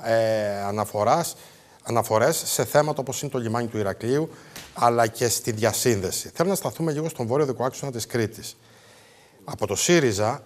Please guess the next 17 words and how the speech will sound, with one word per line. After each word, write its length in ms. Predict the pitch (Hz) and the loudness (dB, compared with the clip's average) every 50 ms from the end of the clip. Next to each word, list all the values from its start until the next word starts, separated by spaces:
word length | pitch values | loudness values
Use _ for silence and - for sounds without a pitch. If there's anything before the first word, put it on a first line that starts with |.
| - - | -10 -4
λένε 300 | 117 127 143 151 170 175 | 0 2 2 4 4 2
ότι 440 | 165 151 - - - 127 117 117 117 - - - - _ _ _ _ _ _ _ _ _ _ _ | 2 0 0 -2 -4 -2 -2 -2 -4 -10 -20 -20 -20 _ _ _ _ _ _ _ _ _ _ _
ακυρώσατε 1000 | - 113 110 - - - 110 107 113 160 180 - - - 117 107 - 104 92 - - - - | 2 2 2 2 2 -2 2 6 8 8 8 8 6 2 -2 -2 -4 -6 -6 -6 -8 -4 2
όλα 360 | 120 143 175 175 160 139 120 | 4 4 4 4 2 0 0
όσα 280 | 131 156 156 - - 135 | 0 -2 -2 -2 -4 -4
είχαν 280 | 151 151 - 131 110 98 | -4 -4 -6 -10 -8 -6
κάνει, 460 | - 104 98 95 92 92 95 113 147 - - - - _ _ _ _ _ _ _ _ _ _ _ - - - - - - - - - _ | -2 -2 -2 -2 -2 -4 -6 -6 -8 -10 -14 -20 -20 _ _ _ _ _ _ _ _ _ _ _ -20 -20 -20 -20 -20 -20 -20 -20 -18 _
ουσιαστικά 680 | - 123 113 - - 117 110 - - 113 - - 165 156 | -2 -2 0 0 2 0 0 0 -2 -2 2 2 2 4
πήγατε 360 | - 180 160 170 165 156 147 | 4 2 2 2 2 0 0
το 120 | - 123 | 2 2
έργο 280 | 127 139 151 139 131 120 | 2 4 2 2 2 0
από 160 | 113 - 113 | 0 0 -4
το 100 | - 104 | -4 -4
μηδέν, 480 | 104 101 92 85 95 92 95 107 135 156 - - - - - - - - | -6 -6 -6 -4 -4 -4 -4 -4 -6 -8 -12 -18 -20 -20 -20 -20 -20 -12
χάσατε 420 | - - 143 156 160 - 180 - 170 | 0 4 6 6 6 4 0 -4 -4
πολύτιμο 500 | 135 120 123 123 139 131 131 113 107 98 - - | -4 -2 -2 -2 -2 -2 -2 -2 -4 -4 -4 -2
χρόνο 460 | 110 101 95 92 90 90 107 139 | 0 2 2 2 0 -2 -4 -6